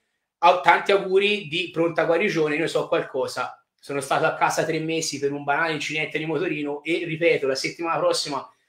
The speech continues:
ricomincio ad allenarmi, magari non gliene frega niente a nessuno, però in qualche campo mi rivedrete col fischietto in mano, sperando di, eh, essere, eh, no,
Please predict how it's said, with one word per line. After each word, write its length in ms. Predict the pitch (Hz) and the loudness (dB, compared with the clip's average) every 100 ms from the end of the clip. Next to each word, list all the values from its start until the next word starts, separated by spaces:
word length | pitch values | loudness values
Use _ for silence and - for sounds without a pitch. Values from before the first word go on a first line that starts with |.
| _ _ | _ _
ricomincio 480 | - 139 170 185 185 | -4 0 0 2 4
ad 80 | 160 | 4
allenarmi, 720 | 160 175 165 151 156 165 175 | 4 2 2 2 0 -4 -2
magari 320 | 143 160 165 | 2 4 4
non 100 | 147 | 2
gliene 160 | 143 139 | -2 -2
frega 200 | 151 151 | -2 -4
niente 260 | 151 143 | -4 -4
a 60 | 165 | -4
nessuno, 500 | 170 - - 131 120 | -4 -4 -6 -8 -4
però 340 | 120 156 139 - _ _ _ | 2 4 4 -2 _ _ _
in 140 | 131 | -8
qualche 380 | 131 156 - 160 | 4 4 4 0
campo 540 | 156 151 135 - 135 127 | 2 0 0 -2 -2 -2
mi 120 | 135 | -4
rivedrete 720 | 135 139 139 147 139 135 131 | -2 -2 0 0 0 0 0
col 180 | 135 131 | -2 -8
fischietto 520 | - - - 127 147 | -8 -8 -8 -6 -4
in 100 | 143 | -4
mano, 360 | 127 110 107 _ | -4 -6 -12 _
sperando 880 | - - 175 196 233 214 196 165 - - _ | -14 2 6 8 8 10 10 10 4 -14 _
di, 340 | 147 196 214 | -2 4 4
eh, 240 | 165 156 156 | 4 2 4
essere, 800 | 180 175 - 165 156 139 135 _ _ _ | 4 6 4 2 2 0 -4 _ _ _
eh, 280 | 160 156 143 | -6 -2 -2
no, 360 | 131 147 - | -2 -4 -6